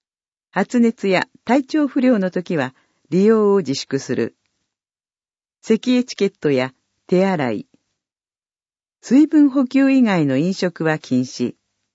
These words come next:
利用者同士の距離を確保する。次に、施設で行うこと。アルコール消毒の励行。利用人数の制限。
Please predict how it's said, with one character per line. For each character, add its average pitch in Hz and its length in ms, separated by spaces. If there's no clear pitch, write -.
利 190 120
用 302 160
者 311 160
同 294 200
士 202 160
の 165 120
距 294 160
離 196 240
を 117 60
確 - 300
保 - 180
す - 160
る。 117 240
次 202 180
に、 170 220
施 - 220
設 233 200
で 151 80
行 143 400
う 139 60
こ 120 140
と。 120 260
ア 175 120
ル 302 120
コ 311 160
ー 294 40
ル 285 120
消 277 220
毒 175 240
の 127 140
励 139 220
行。 120 400
利 208 160
用 247 180
人 233 260
数 135 180
の 120 140
制 151 240
限。 139 320